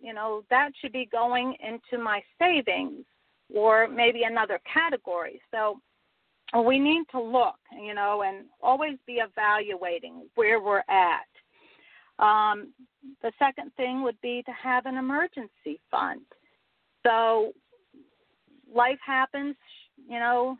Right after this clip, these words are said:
stuff happens, and we want to have cash on hand to pay for the unexpected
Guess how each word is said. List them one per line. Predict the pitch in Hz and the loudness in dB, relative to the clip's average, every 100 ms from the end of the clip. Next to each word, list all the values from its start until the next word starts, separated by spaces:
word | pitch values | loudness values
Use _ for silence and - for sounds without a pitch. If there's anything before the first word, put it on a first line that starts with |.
| _ _ | _ _
stuff | 254 262 - | 2 2 0
happens, | 269 170 - | 2 2 0
and | 233 240 247 220 214 | -4 -2 -4 -4 0
we | 254 254 262 - _ - | 0 0 -4 -8 _ -2
want | 220 285 294 | 0 0 -2
to | 262 240 | -6 -2
have | 254 247 _ - | 0 0 _ -6
cash | 262 277 - | -2 -2 -2
on | 240 226 | -6 -6
hand | - 285 320 180 160 - _ _ _ _ _ _ _ | -4 -2 0 0 -2 -6 _ _ _ _ _ _ _
to | 240 | -6
pay | - 247 254 | 0 2 2
for | - 220 | 0 -4
the | 233 | -2
unexpected | 226 220 - - 285 294 - | -4 -4 -10 0 0 0 -6